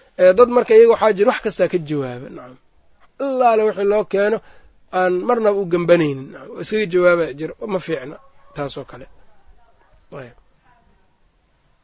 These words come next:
Ee, qofka noocaas oo kale hadda meelaha laga dilo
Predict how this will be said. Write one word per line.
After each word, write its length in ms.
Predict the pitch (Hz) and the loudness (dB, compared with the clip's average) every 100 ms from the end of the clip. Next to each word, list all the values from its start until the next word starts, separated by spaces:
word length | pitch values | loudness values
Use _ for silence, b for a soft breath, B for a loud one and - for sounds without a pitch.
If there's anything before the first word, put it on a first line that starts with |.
| _ 523 523 _ _ _ _ _ 494 _ _ _ _ _ _ _ _ _ _ 151 127 - - _ _ _ _ _ _ - _ _ _ _ _ - b b - | _ _ _ _ _ _ _ _ _ _ _ _ _ _ _ _ _ _ _ -20 -20 -20 -20 _ _ _ _ _ _ -20 _ _ _ _ _ -20 b b -4
Ee, 80 | 185 | -2
qofka 280 | 226 202 220 | -2 -2 0
noocaas 440 | 220 226 185 190 185 | 2 4 4 2 0
oo 80 | |
kale 180 | 185 185 | -2 0
hadda 160 | 180 175 | 0 0
meelaha 360 | 175 208 202 | 2 4 4
laga 220 | 190 185 214 | 4 2 -2
dilo 400 | 165 160 196 | -6 -2 0